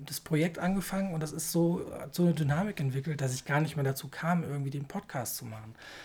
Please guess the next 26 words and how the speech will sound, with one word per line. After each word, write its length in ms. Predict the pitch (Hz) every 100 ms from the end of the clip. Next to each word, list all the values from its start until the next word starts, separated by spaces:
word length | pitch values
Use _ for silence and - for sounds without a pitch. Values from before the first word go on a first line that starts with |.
| - -
Also 240 | 143 147
totales 540 | 160 147 - 165 165 -
Chaos 480 | - 127 107 - -
irgendwie. 440 | 104 107 - 110 -
Und 360 | 120 127 117 - - - -
jetzt 480 | 131 165 175 -
hat 100 | 170
sich 160 | - 170
alles 200 | 170 165
wieder 100 | 170
so 80 | 147
ein 60 | 147
bisschen 220 | 143 151
gelegt 420 | 165 202 220 214
und 80 | 165
ich 100 | -
finde 220 | 202 196
die 60 | 170
Zeit 340 | - 175 175
und 120 | 160 -
kann 140 | 165
das 120 | 160
ein 80 | 165
bisschen 440 | - 208 - 180
besser 240 | 165 165 165
einteilen. 640 | 151 160 - 147 147 151